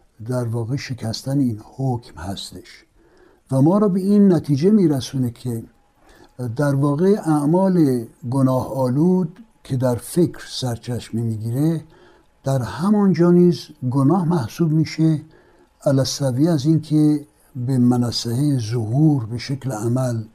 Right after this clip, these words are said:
رسیده و یا خیر. و واقعاً چقدر زیباست که انسان بتونه فکر خودش رو تحت کنترل روح القدس قرار بده و حتی در فکر نیز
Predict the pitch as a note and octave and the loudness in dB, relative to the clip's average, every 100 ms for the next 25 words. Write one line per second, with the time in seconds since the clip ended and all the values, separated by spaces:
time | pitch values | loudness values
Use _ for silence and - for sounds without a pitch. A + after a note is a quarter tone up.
0 | A#2 A#2+ B2+ - B2+ B2 F#3 F3+ - _ | -10 -6 -4 -2 -4 0 0 -2 -8 _
1 | _ A2 A2 A#2+ A#2+ A#2 - G#2 E2+ - | _ -8 -4 -2 -4 -6 -10 -12 -12 -20
2 | _ _ - _ - _ - C3 C3+ C3 | _ _ -20 _ -20 _ -4 -2 0 0
3 | C#3 F3+ F3+ F3 C3 - E3+ D#3 B2 B2+ | 2 2 2 -2 -6 -4 0 0 -2 -2
4 | B2 D#3+ E3 - B2+ A#2 D#3+ E3 D#3+ F3 | 0 -2 -2 -6 -8 -6 0 0 0 -2
5 | E3 E3+ E3 D#3+ _ _ - _ _ - | 2 2 2 -2 _ _ -20 _ _ -4
6 | G3 G3 E3 D3+ E3 D3 B2+ - D3+ C3+ | -2 -2 -2 -2 0 0 -2 -4 -4 -2
7 | D3 D3 C#3+ C3+ C3 B2 - D3 C#3+ B2 | -4 -4 -4 -6 -4 -6 -2 -2 0 -2
8 | A2+ B2 A#2 A2+ A#2+ C3 C#3 - B2 A#2+ | -4 -6 -6 -6 -4 -4 -4 -4 -6 -2
9 | F3 E3+ D#3+ D3+ C#3+ - _ - _ _ | -2 0 0 0 -2 -8 _ -20 _ _
10 | C3+ B2+ D#3 D#3 E3 E3 D3 B2 C3 - | -6 -4 -4 -2 0 0 -2 -4 -6 -8
11 | - G#3+ A3+ - E3+ F#3 F3 - | -2 -2 -2 -2 0 2 0 -4